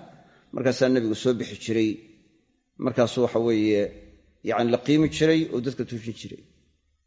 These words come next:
Jiifsigan dhinaca midig loo yara jiifsanayaa marka sunnaha subaxa la tukado dabadeed. Waxay ahlucilmiga qaarkood yidhaahdeen, sunnahaasi waa qofkii qiyaamu leyl markan tukaday,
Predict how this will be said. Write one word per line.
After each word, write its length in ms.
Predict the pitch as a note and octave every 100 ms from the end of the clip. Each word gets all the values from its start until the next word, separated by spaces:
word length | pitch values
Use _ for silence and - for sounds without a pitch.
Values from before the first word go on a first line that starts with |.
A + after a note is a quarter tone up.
| _ _ _ _ _
Jiifsigan 460 | - A3+ - G#3 G#3
dhinaca 240 | G#3+ F3
midig 220 | F#3+ G3+
loo 160 | F3+ G#3
yara 200 | F#3+ F#3
jiifsanayaa 640 | F#3 D#3+ - F3+ E3 D3+
marka 280 | D3+ F3 D#3
sunnaha 440 | C#3 D#3 E3 E3+ C#3
subaxa 440 | C3 E3+ D3+ - A#2+
la 140 | A#2+
tukado 440 | - A#2 B2 A#2+ B2+
dabadeed. 760 | F#2+ B2 A#2 G#2+ A2 F#2+ C2 - - _ _ _ _ _ _ -
Waxay 180 | E3
ahlucilmiga 500 | F#3+ F3 F3 G3+ F3
qaarkood 400 | D#3+ E3+ E3 G3 E3+
yidhaahdeen, 580 | E3 D3+ B2+ A2 E2 B1+ - - _ _ _ _ _ _ _ _
sunnahaasi 520 | - E3+ G3 E3 D3 D#3+
waa 140 | D#3
qofkii 320 | F3 F3+ E3+ -
qiyaamu 320 | E3 E3+ D3+
leyl 300 | C#3+ D3+ C#3
markan 300 | C#3+ D3 C3
tukaday, 440 | A#2 G#2+ A2+ G2+